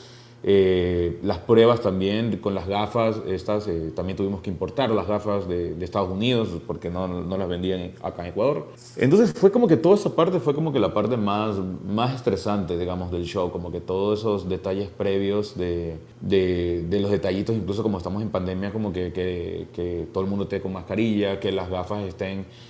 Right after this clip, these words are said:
eh, desinfectadas, que estén selladas al vacío, que tengan que abrirlas en ese momento,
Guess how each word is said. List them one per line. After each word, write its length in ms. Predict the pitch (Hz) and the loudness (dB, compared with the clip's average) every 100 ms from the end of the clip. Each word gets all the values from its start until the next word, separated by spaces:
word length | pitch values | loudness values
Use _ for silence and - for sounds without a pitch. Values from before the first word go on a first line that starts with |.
| - - | -20 -6
eh, 300 | 110 92 87 | 0 2 2
desinfectadas, 800 | 85 90 87 90 - 104 104 104 | 0 -2 -4 -6 -2 0 2 0
que 80 | - | -2
estén 180 | 87 95 | -6 -6
selladas 540 | 87 92 98 101 101 | -4 -2 0 0 -2
al 100 | 92 | -2
vacío, 760 | 90 92 - 120 110 110 107 98 | 0 -2 2 4 6 6 4 2
que 100 | 92 | 0
tengan 400 | - 98 95 92 | -2 -4 -4 -6
que 80 | 85 | -6
abrirlas 560 | 87 104 120 110 101 | 0 2 4 4 0
en 60 | 95 | -4
ese 140 | 95 | -2
momento, 520 | 101 98 101 104 104 | -2 -2 -2 -2 -2